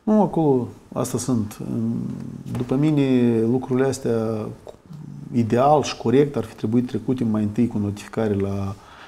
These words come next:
Consiliul Concurenței pentru ajutor de stat,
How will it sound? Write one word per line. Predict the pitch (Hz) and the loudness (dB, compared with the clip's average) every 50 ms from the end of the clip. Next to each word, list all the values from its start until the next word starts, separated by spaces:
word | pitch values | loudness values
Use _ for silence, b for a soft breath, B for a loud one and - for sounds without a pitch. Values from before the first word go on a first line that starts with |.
| B B | B B
Consiliul | - 123 107 - 117 110 107 | -8 -8 -4 -2 -2 -2 0
Concurenței | - - 98 - - 131 175 190 185 - - 143 131 | 0 -2 -2 0 2 4 4 4 4 2 0 -2 -2
pentru | 120 - 113 104 - 104 | -2 -4 -6 -2 -2 -4
ajutor | 104 98 - - 113 101 | -4 -2 -4 -4 -4 -4
de | 101 95 | -4 -6
stat, | - - - - 156 160 151 160 - - - - | -8 -6 0 4 4 4 4 2 -4 -14 -18 -20